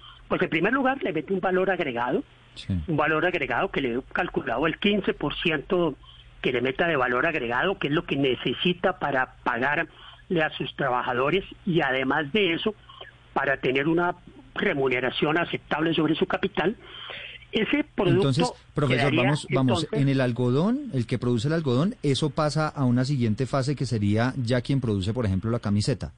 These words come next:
Speaker 1: Quien produce el hilo.
Speaker 2: El
Speaker 1: Va-,
Speaker 2: hilo,
Speaker 1: vamos,
Speaker 2: el hilo.
Speaker 1: vamos por fases.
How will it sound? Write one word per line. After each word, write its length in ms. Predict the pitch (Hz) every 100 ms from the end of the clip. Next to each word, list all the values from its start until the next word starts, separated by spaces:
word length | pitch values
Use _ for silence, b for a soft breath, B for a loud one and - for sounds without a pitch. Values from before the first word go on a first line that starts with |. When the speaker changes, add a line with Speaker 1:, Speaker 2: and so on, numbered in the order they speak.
| - b b -
Speaker 1:
Quien 220 | - 156
produce 420 | 190 170 208 190
el 180 | 254 202
hilo. 240 | 175 107 - - -
Speaker 2:
El 160 | 131 143
Speaker 1:
Va-, 80 | 135
Speaker 2:
hilo, 80 |
Speaker 1:
vamos, 320 | 95 170 220 - -
Speaker 2:
el 80 | 110
hilo. 120 | 104 -
Speaker 1:
vamos 180 | 226
por 160 | - 170
fases. 280 | 151 -